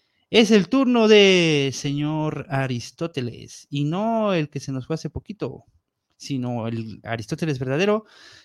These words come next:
el filósofo que vivió en la antigua Grecia del año mil ochocientos, mi-, perdón, del año trescientos ochenta y cuatro antes de Cristo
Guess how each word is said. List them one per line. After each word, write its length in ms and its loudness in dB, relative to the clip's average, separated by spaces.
el 500 0
filósofo 840 -6
que 140 2
vivió 340 0
en 80 -4
la 60 -2
antigua 320 -2
Grecia 640 -6
del 220 0
año 180 -2
mil 140 -6
ochocientos, 340 -10
mi-, 480 -6
perdón, 320 -6
del 200 -2
año 200 -2
trescientos 420 -6
ochenta 460 0
y 100 0
cuatro 300 0
antes 200 -6
de 120 -10
Cristo 460 -6